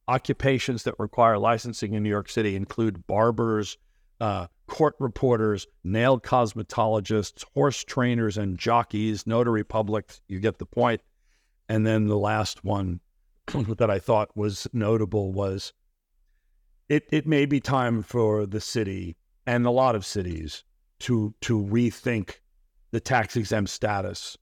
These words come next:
of hospitals, universities, museums, and religious institutions in terms of being tax exempt owners of New York City real estate. Um, a lot of universities in the country have technology transfer offices to privatize and profit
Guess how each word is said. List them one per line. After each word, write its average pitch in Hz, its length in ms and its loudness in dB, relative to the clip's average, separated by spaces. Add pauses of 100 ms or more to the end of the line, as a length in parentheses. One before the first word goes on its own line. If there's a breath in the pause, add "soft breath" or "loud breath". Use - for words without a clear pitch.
(440)
of 98 340 0 (560)
hospitals, 107 500 2
universities, 98 1000 0 (340)
museums, 104 600 2
and 98 120 -2
religious 101 420 0
institutions 92 760 -4
in 95 80 0
terms 98 260 0
of 95 80 -4
being 95 200 2
tax - 320 -2
exempt 92 380 -2
owners 92 320 -2
of 80 100 -6
New 92 80 0
York 82 180 -2
City 90 180 -2
real 82 200 -2
estate. - 280 -8 (680)
Um, 95 380 0 (360)
a 120 60 4
lot 131 240 4
of 135 60 0
universities 120 560 0
in 107 60 -4
the 95 80 -4
country 110 320 -2
have 101 220 -2
technology 104 640 -2
transfer 131 640 -2
offices 92 460 -8
to - 120 -6
privatize 123 800 0
and - 120 -10
profit 127 380 2